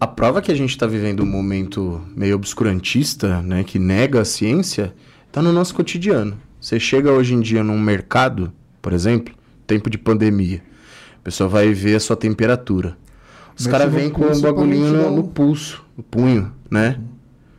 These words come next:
Speaker 1: Mano, não é, é na testa. O bagulho foi feito pra isso, né, mano? O aparelhinho, ele foi pensado pra isso.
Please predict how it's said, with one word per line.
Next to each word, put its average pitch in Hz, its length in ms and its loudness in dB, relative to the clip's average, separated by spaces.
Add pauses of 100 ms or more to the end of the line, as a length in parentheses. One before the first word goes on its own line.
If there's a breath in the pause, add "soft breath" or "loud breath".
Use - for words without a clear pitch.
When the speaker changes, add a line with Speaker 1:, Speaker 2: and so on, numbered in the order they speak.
(400 soft breath)
Speaker 1:
Mano, 135 480 0
não 208 200 0
é, 269 320 0
é 147 80 -2
na 190 140 0
testa. 240 640 0 (380)
O - 40 -6
bagulho 147 180 0
foi 180 100 2
feito 175 220 0
pra 190 160 2
isso, 165 460 2
né, 104 160 2
mano? 95 300 0 (340 loud breath)
O 113 180 2
aparelhinho, 120 520 2
ele 156 100 2
foi 160 160 -2
pensado 170 480 0
pra 147 160 0
isso. 101 300 -4